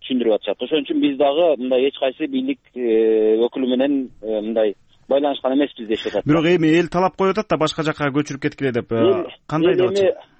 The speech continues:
Speaker 1: эл азыр эки талапты коюп атат. Биринчиси эми ошол, э, Зулпукаровдун атын ушуга байланыштырууну, ошол,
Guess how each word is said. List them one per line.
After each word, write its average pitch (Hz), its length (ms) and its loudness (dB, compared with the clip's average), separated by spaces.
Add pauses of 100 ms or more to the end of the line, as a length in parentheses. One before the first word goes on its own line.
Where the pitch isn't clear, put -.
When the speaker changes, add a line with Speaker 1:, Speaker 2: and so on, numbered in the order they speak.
(220)
Speaker 1:
эл 180 180 4
азыр 175 280 2
эки - 140 -6
талапты 175 300 0
коюп 180 240 0
атат. 202 120 0
Биринчиси 170 580 0
эми 165 140 0
ошол, 165 300 -2 (460)
э, 131 1400 2
Зулпукаровдун 165 600 0
атын 156 600 0
ушуга 147 240 -2
байланыштырууну, 151 1300 2 (400)
ошол, 147 280 2